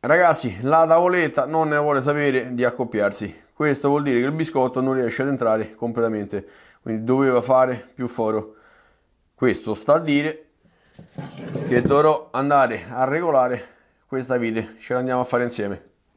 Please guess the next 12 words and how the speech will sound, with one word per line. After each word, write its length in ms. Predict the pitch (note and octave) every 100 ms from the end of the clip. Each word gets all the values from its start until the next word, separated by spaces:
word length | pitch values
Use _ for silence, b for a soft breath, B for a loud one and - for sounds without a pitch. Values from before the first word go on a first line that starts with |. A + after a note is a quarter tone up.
| -
Questa 320 | G3+ G3+ G3
volta, 300 | F3+ C#3+ D3
ragazzi, 520 | D#3 D3+ E3 - D#3
invece 500 | D#3+ C#3 D#3 F#3+ D#3+
di 80 | C3+
andare 340 | C3 D#3 C#3+
a 80 | C3
fiducia, 680 | C3+ B2+ A#2+ G2 G#2+ B2 A#2
ci 180 | - D3+
prendiamo 600 | D#3 C#3+ A2+ G2+ B2 B2 B B B -
mezzo 340 | D3 D#3 B2+
biscotto 680 | B2 A2 - F2+ - D#3 F3